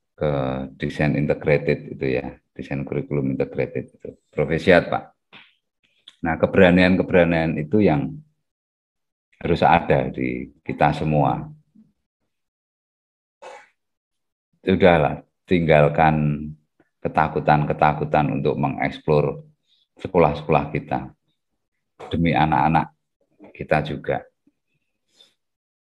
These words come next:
Nah, hal-hal positif yang sudah didapatkan Pak Sigiro, Pak Guido Sigiro,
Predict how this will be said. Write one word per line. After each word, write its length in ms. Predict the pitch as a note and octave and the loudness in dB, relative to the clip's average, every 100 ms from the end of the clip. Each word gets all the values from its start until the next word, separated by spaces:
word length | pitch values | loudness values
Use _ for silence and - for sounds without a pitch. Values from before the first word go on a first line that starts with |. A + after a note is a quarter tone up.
| _ _ _ _ | _ _ _ _
Nah, 160 | - - _ _ | -18 -18 _ _
hal-hal 400 | F#2 F#2 G2+ G#2 | 2 6 6 8
positif 480 | A2 G2+ A2+ A#2 A#2+ | 6 4 2 4 4
yang 240 | G#2+ F2+ | 4 2
sudah 320 | F2 F2+ E2 | 0 -2 -2
didapatkan 720 | D#2+ D#2+ D#2 D2 D2+ D2+ D2+ D2+ | -2 -2 -2 0 -2 0 -2 0
Pak 160 | D2+ - | -4 -6
Sigiro, 680 | D2+ D2+ D2 D#2 F2 F#2 - _ _ _ _ _ _ _ - | -8 -6 -4 -2 -2 -6 -14 _ _ _ _ _ _ _ -14
Pak 160 | - - | -14 -6
Guido 240 | - D2+ | -6 -4
Sigiro, 800 | C#2+ D#2 - C#2+ D2 D#2+ F2 - | -4 -6 -6 -6 0 2 2 -2